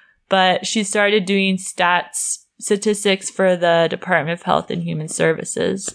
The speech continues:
Um, and I found a couple of papers fr-, uh, from that time. Like, one of them summarized data on asthma hop-,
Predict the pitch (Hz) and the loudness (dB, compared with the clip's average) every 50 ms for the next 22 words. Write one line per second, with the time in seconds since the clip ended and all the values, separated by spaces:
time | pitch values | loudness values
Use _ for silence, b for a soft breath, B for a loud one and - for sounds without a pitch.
0 | _ _ - 170 170 170 170 165 160 160 165 165 _ _ _ - 165 _ _ _ | _ _ 0 0 2 2 0 -2 -4 -4 -6 -8 _ _ _ -20 -20 _ _ _
1 | _ _ _ _ _ - b b b b b b b b b b b b b b | _ _ _ _ _ -20 b b b b b b b b b b b b b b
2 | _ 196 214 220 226 240 240 285 294 349 359 - - - - 277 262 - 254 233 | _ 2 2 4 2 0 2 2 0 0 0 -4 -4 0 -2 -2 0 2 -2 -2
3 | 233 _ - 202 208 208 202 214 214 226 220 - - - 175 - - _ _ _ | -2 _ -2 0 0 0 0 0 0 0 0 -2 -4 -2 -2 -2 -4 _ _ _
4 | _ - 185 185 185 190 185 - - 214 208 208 208 196 - - - - 190 180 | _ 0 2 2 2 0 0 0 0 0 2 2 0 0 -2 -2 -4 -2 0 2
5 | 175 175 185 185 185 190 190 185 - _ _ - - - 165 165 170 165 - - | 2 2 2 2 2 0 -2 -4 -6 _ _ -8 -2 0 2 2 2 0 -4 -12
6 | - - - - - 185 202 208 214 220 226 214 220 220 214 214 214 208 208 214 | -20 -18 -18 -12 -6 0 0 2 2 2 0 0 2 2 2 2 2 2 0 -2
7 | 214 - 113 B B B B B B B _ - - 214 202 202 202 208 202 196 | -2 -4 -8 B B B B B B B _ -4 0 0 0 2 2 2 2 2
8 | 196 196 190 202 196 202 - - 175 175 180 180 190 185 - - - 170 165 165 | 4 4 2 2 0 -2 -2 0 2 2 2 4 2 2 2 2 2 2 2 2
9 | 165 165 165 175 - - - 202 220 226 226 226 - 208 190 180 180 175 185 175 | 2 2 0 -2 -4 -2 0 0 2 2 0 0 -2 0 0 0 0 2 2 2
10 | 170 175 | 2 0